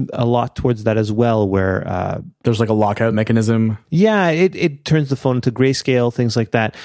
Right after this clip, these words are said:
Speaker 1: But Matt Honen's review, really great. Matt Honen, I, I first learned of him a few years ago when,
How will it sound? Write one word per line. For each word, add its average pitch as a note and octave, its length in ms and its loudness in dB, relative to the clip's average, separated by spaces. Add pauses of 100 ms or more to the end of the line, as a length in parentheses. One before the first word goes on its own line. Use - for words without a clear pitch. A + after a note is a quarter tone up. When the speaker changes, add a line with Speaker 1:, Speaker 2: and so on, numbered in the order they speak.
(120)
Speaker 1:
But D3+ 120 0
Matt E3 220 0
Honen's F#3+ 380 2
review, C3 440 2 (240)
really C#3 280 2
great. A2 280 0
Matt D3+ 160 0
Honen, F3+ 460 2
I, B2 360 -2
I B2+ 80 0
first - 280 -2
learned C#3+ 200 0
of C#3+ 60 -2
him C3+ 120 0
a A#2 40 0
few A#2+ 160 -2
years B2+ 160 2
ago C3 220 0
when, G#2+ 380 0